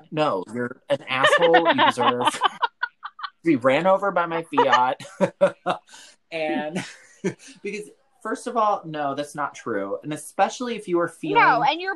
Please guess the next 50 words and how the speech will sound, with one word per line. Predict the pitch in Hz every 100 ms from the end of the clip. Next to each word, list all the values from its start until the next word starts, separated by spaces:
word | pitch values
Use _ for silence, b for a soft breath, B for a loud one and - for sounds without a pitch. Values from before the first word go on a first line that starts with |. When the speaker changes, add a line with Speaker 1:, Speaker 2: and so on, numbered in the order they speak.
| 294
Speaker 1:
and | 285
Speaker 3:
partner | -
does | 311
Speaker 1:
experiencing | 285 285 240 269
Speaker 3:
not | 302 302
Speaker 1:
any | 247 262
Speaker 3:
enjoy | 262 262 247
that | 220 220 -
smell | 240 170
of | 113
Speaker 1:
sign | 117 123
Speaker 3:
too | -
Speaker 1:
of | 113 113 120 156
Speaker 3:
much |
hair. | 214 165
Speaker 1:
your | 151
hair | 120 120
falling | 120 120 113 120 131
and | 113
Speaker 2:
The | -
Speaker 1:
getting | 190 262
Speaker 2:
answer | 269 262 220
Speaker 1:
thinner, | 254 247
Speaker 2:
is | 226 220
Speaker 1:
and | -
I | 185
don't | 185 175
mean | 185
Speaker 2:
not. | 156
Speaker 1:
breaking, | 147 147 139 120 107 110
I | 127
mean, | 135 139
like, | 127 -
falling | 147 143 160 185
from | 202
the | 214
scalp, | 214 233 233 -
because | 135 143 -
if | 139
it | 151 -
falls | 190 214
out | 196 190
and | 151
there's | 139
a |
little | 151 131
bulb | - 110 131
attached | 165 165 165 - -
to | 190
it | 190 -